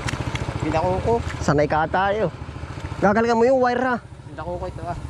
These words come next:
Speaker 2: Binakuko ang tawag dyan, ano? Binakuko nga po pala ang tawag. May nag-, oh, yung kuryente, ha? Yan ay ako ingat-ingat diyan. Oy, kita mo ba?
Speaker 1: Oo.
Speaker 2: Yan, oh. Ah, ay, oh. Wag mo na, aba,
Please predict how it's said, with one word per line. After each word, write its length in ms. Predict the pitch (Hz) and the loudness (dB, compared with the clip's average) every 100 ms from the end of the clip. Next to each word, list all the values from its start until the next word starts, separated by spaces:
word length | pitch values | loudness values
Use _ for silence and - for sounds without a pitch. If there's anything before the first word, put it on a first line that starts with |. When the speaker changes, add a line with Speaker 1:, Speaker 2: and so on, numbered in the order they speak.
| - - | -4 6
Speaker 2:
Binakuko 420 | 185 226 226 220 | 8 8 6 4
ang 120 | 233 | 4
tawag 180 | 233 262 | 4 6
dyan, 180 | 392 427 | 4 6
ano? 160 | 233 226 - - - - - - - - - - - | 4 2 0 -16 -16 -16 -14 -14 -14 -12 -12 -8 2
Binakuko 480 | 190 240 240 247 233 | 4 4 4 4 4
nga 120 | 254 | 2
po 200 | 240 247 | 2 0
pala 160 | 240 247 | 2 0
ang 80 | 240 | 0
tawag. 320 | 294 254 277 | 0 2 2
May 160 | 240 240 | 2 2
nag-, 160 | 233 | 0
oh, 180 | - 269 | -2 -2
yung 200 | 269 277 | 2 4
kuryente, 400 | 254 294 311 285 | 4 4 4 4
ha? 160 | 294 294 | 4 2
Yan 160 | 269 | 2
ay 120 | 247 214 | 0 0
ako 100 | 208 | 0
ingat-ingat 380 | 220 214 226 233 | 0 2 0 0
diyan. 340 | 214 214 269 190 120 - - - - - - - - - - - | 0 0 2 -2 -4 -14 -18 -16 -16 -14 -14 -14 -12 -12 -8 2
Oy, 320 | 277 202 143 | 4 4 0
kita 240 | 233 254 | -2 0
mo 80 | 277 | 0
ba? 240 | 339 269 | 2 0
Speaker 1:
Oo. 880 | 160 - - - - - 135 - 156 - - | -4 -12 -20 -20 -20 -18 -18 -16 -14 -12 -2
Speaker 2:
Yan, 220 | 294 285 | 0 2
oh. 240 | 262 226 180 | 4 4 2
Ah, 240 | - 202 - - - - | -2 -2 -2 -8 -18 -8
ay, 400 | 180 151 147 135 | -2 0 2 2
oh. 40 | 123 - - - - | -2 -10 -14 -14 -2
Wag 140 | 185 | 0
mo 60 | 220 | 2
na, 100 | 247 - - | 0 -2 -6
aba, 240 | - 226 | -2 -2